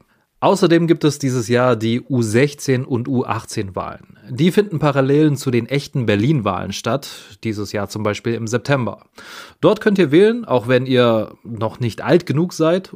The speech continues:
und euch aktiv mit Politik auseinandersetzen, ohne dass jemand sagt, "Dafür bist du zu jung". Also kurz gesagt, Möglichkeiten gibt es viele. Die Frage ist nur, nutzt du sie? Also, Jugendliche haben Meinung. Jugendliche haben Ideen.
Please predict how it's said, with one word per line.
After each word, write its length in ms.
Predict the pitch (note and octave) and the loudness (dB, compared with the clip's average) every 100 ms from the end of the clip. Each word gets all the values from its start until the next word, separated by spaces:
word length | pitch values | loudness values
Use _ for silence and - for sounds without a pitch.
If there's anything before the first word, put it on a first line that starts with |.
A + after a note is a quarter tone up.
| - | 0
und 220 | F#3 F#3+ | 0 2
euch 360 | D#3 E3 - | 0 0 -2
aktiv 500 | A#2 - - E3 D#3+ | -6 -6 -6 -4 -2
mit 140 | D#3 D3 | -4 -4
Politik 420 | C#3+ A#2+ B2+ A#2 | -2 0 -2 -4
auseinandersetzen, 840 | G#2+ A2 G#2 G2 F#2+ G2+ - A2+ G2+ - - - | -6 -6 -8 -8 -10 -12 -14 -16 -18 -20 -20 0
ohne 220 | D#3 G3+ | 4 6
dass 180 | E3 C#3+ | 6 4
jemand 240 | D3+ C#3 | 4 2
sagt, 320 | A#2+ C#3 C#3+ - | 2 0 0 -2
"Dafür 200 | A#2 C3+ | 0 0
bist 200 | A2+ - | 0 -4
du 60 | |
zu 160 | G2 A2 | -6 -6
jung". 280 | F#2+ - - _ _ _ - | -8 -10 -16 _ _ _ -6
Also 240 | E3 F3+ E3+ | -2 0 2
kurz 260 | F3+ E3+ | 2 2
gesagt, 420 | - B2+ C3+ C3+ - _ | 2 0 0 -2 -12 _
Möglichkeiten 760 | - B2 F3 E3+ D3 D3+ C#3+ C#3+ | 0 2 4 2 0 -2 -4 -4
gibt 180 | B2+ - | -6 -8
es 100 | - | -12
viele. 460 | - C3 C#3 C#3 C#3 - - | -6 -4 0 0 -2 -16 -14
Die 80 | G#2 | -12
Frage 360 | - A#2+ C3 C3 | -4 -2 0 -2
ist 160 | - | -2
nur, 420 | B2+ C3 C3 C3+ _ _ _ - | 0 0 0 -4 _ _ _ -10
nutzt 360 | G#2+ G#2 - | -6 -6 -4
du 60 | B2 | -4
sie? 260 | A2+ D3+ F#3+ _ _ _ _ _ _ | -2 -2 -4 _ _ _ _ _ _
Also, 460 | A#2+ A#2 G2+ G2+ E2+ _ - | -2 -2 -2 -10 -16 _ -6
Jugendliche 640 | B2 F3+ F#3 F3 E3 C3+ | 0 2 4 4 2 2
haben 240 | C3 A#2+ | 0 0
Meinung. 440 | A2 G#2 F#2+ - - _ _ - | -4 -4 -8 -14 -20 _ _ -8
Jugendliche 540 | B2 D#3 C#3+ C3 C3 | -4 -2 0 0 0
haben 260 | C3 C3 B2+ | 0 -2 -4
Ideen. 480 | G#2+ A#2+ C3+ F#2+ | -4 -2 -2 -4